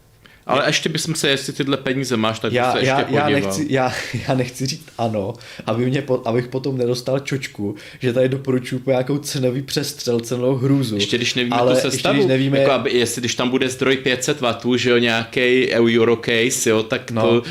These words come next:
Speaker 2: no.
Speaker 1: pak vyhoří byt a
Speaker 2: Ta-, a no,
Speaker 1: kluci
Speaker 2: jasně,
Speaker 1: to
Speaker 2: a,
Speaker 1: doporučovali.
Speaker 2: a hlavně, hlavně, když tady někdo zase v chatu říká, že s tři tisíce sedmdesátkou, eh, s Ryzenem pět, pět tisíc šest set X se dá koupit za čtyřicet tři K na Alze.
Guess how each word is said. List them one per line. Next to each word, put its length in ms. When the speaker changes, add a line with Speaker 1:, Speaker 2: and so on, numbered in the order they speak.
Speaker 2:
no. 80
Speaker 1:
pak 160
vyhoří 380
byt 380
a 120
Speaker 2:
Ta-, 140
a 340
no, 100
Speaker 1:
kluci 320
Speaker 2:
jasně, 100
Speaker 1:
to 120
Speaker 2:
a, 20
Speaker 1:
doporučovali. 1000
Speaker 2:
a 20
hlavně, 380
hlavně, 300
když 160
tady 200
někdo 180
zase 280
v 140
chatu 360
říká, 360
že 140
s 40
tři 160
tisíce 180
sedmdesátkou, 1040
eh, 40
s 80
Ryzenem 320
pět, 320
pět 140
tisíc 300
šest 180
set 200
X 260
se 80
dá 140
koupit 340
za 120
čtyřicet 420
tři 160
K 220
na 80
Alze. 480